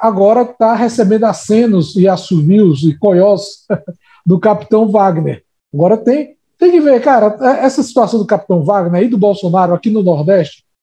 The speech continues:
ela, ela fica um tanto complicada, e eu diria que a falta de motins na polícia militar deve preocupar muito o Vo-, Bolsonaro. O Bolsonaro deve tá vindo aqui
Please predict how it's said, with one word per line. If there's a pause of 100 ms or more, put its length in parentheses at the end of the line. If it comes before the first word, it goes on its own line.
(120)
ela,
ela
fica
um
tanto
complicada,
e
eu
diria
que
a
falta
de
motins
na
polícia
militar (300)
deve
preocupar (300)
muito
o
Vo-,
Bolsonaro.
O
Bolsonaro
deve
tá
vindo
aqui